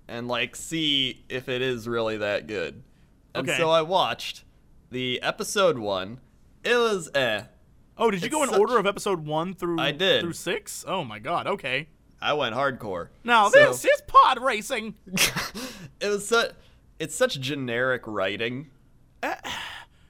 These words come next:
Speaker 1: And
Speaker 2: if you want, if
Speaker 1: generic
Speaker 2: you wanna
Speaker 1: acting.
Speaker 2: see, if you wanna see a really good example of what that movie could have been, uh, our friend Gerard, one of the guys he knows, has written a, uh, uh,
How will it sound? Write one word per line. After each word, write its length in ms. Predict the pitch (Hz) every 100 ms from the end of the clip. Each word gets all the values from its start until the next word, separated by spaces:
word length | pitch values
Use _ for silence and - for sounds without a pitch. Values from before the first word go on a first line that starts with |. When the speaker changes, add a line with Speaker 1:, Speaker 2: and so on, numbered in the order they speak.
| _ _ _ _ -
Speaker 1:
And 200 | 240 -
Speaker 2:
if 100 | 190
you 140 | 277
want, 220 | 330 359 -
if 100 | -
Speaker 1:
generic 40 |
Speaker 2:
you 120 | 226
wanna 180 | 311 320
Speaker 1:
acting. 120 | -
Speaker 2:
see, 320 | 139 233 240 240
if 160 | 180
you 100 | 208
wanna 160 | 262 254
see 180 | - 208
a 60 |
really 340 | 147 139 151 156
good 460 | 156 151 151 143 - - _ _ _ - _ _
example 400 | 156 151 165 156
of 80 | 139
what 120 | 156
that 100 | 160
movie 180 | 156 143
could 200 | 131 151
have 80 | 160
been, 280 | 190 190 190 -
uh, 320 | 156 156 147 147
our 100 | 160
friend 240 | 262 254
Gerard, 500 | 175 170 160 127 131
one 140 | 151 185
of 220 | 202 -
the 80 | 170
guys 220 | 165 156
he 100 | 160
knows, 440 | 151 147 143 135 - _ _
has 200 | 156 143
written 220 | 160 190
a, 140 | 170 156 _
uh, 40 | 151
uh, 260 | 123 131